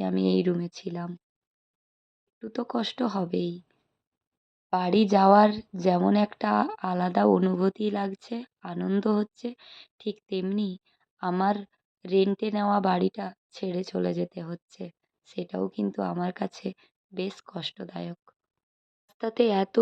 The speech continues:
জ্যাম, কি বলবো, পুজোর সময়,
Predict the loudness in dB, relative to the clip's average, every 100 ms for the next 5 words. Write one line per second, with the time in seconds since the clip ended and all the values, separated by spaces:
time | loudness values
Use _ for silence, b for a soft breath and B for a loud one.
0 | 6 6 8 8 6 2 -6 -2 0 2
1 | 2 0 -4 -8 -12 _ -6 4 4 4
2 | 2 0 2 0